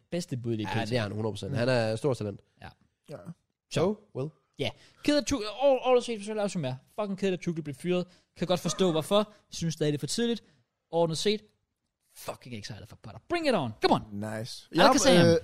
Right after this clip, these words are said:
Speaker 3: hvad?
Speaker 1: Er det ikke det, de siger i Harry Potter?
Speaker 3: Hvad for
Speaker 1: Shit. Eller Kazam. Hvad
Speaker 3: Jeg
Speaker 1: de
Speaker 3: har aldrig
Speaker 1: siger?
Speaker 3: set Harry Potter.
Speaker 2: Jeg
Speaker 1: Ja,
Speaker 2: så
Speaker 1: det er, ja.
Speaker 2: alle, det er så dumt. Jeg så alle f-, sidste år på én weekend, for jeg blev tvunget til at se alle film.
Speaker 1: Oh, nice.
Speaker 2: Øh, og tænkte, "Fint, så ser vi alle film på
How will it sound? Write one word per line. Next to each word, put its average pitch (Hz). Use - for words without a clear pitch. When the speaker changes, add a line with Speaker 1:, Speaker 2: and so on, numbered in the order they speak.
Speaker 3:
hvad? 180
Speaker 1:
Er 131
det 120
ikke 131
det, 143
de 135
siger 151
i 135
Harry 127
Potter? 139
Speaker 3:
Hvad 190
for 214
Speaker 1:
Shit. -
Eller 131
Kazam. 143
Hvad 147
Speaker 3:
Jeg 127
Speaker 1:
de 120
Speaker 3:
har 139
aldrig 131
Speaker 1:
siger? 131
Speaker 3:
set 117
Harry 107
Potter. 107
Speaker 2:
Jeg -
Speaker 1:
Ja, 120
Speaker 2:
så 113
Speaker 1:
det 117
er, -
ja. 117
Speaker 2:
alle, 135
det 139
er 131
så 151
dumt. 127
Jeg 113
så 160
alle 160
f-, -
sidste -
år 120
på -
én 165
weekend, 123
for -
jeg 110
blev 98
tvunget 175
til 165
at 143
se 170
alle 147
film. 147
Speaker 1:
Oh, 190
nice. 180
Speaker 2:
Øh, 135
og 123
tænkte, 127
"Fint, 139
så 127
ser 160
vi 120
alle 127
film 123
på 110